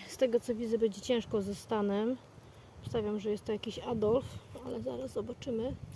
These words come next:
Wiaterek się troszeczkę zerwał, więc zrobiło się tak całkiem przyjemniej. Chociaż muchy nie, nie dają nam spo-, nie dają mi spokoju dalej.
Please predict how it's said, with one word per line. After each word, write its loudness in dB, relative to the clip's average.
Wiaterek 0
się -2
troszeczkę -4
zerwał, 2
więc 0
zrobiło 0
się -4
tak -4
całkiem -2
przyjemniej. 2
Chociaż -4
muchy 2
nie, 4
nie 8
dają 8
nam 2
spo-, 2
nie 8
dają 8
mi 4
spokoju 2
dalej. 2